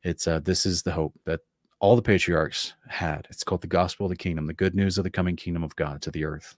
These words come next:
when the Father and the Son actually come to dwell amongst mankind on the earth. So this is the hope of all of mankind.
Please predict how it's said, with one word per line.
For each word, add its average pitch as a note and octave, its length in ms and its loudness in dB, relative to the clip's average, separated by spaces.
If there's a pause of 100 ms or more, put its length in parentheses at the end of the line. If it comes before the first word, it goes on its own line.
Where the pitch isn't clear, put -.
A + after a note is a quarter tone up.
when E2 180 -2
the E2 100 -2
Father F2+ 380 4
and G#2+ 100 6
the G#2 60 4
Son D#2+ 480 0 (920)
actually E2+ 320 -2
come E2+ 240 0
to D#2 80 0
dwell D#2 400 2
amongst D#2+ 320 -4
mankind D#2+ 360 -2
on D2+ 80 -2
the D#2 120 -4
earth. D2 260 -10 (1300)
So - 140 4
this C3 240 10
is B2 200 8
the A#2 100 8
hope A#2+ 260 8 (220)
of G#2 240 4
all G#2+ 220 6
of G#2 120 4
mankind. G2 520 2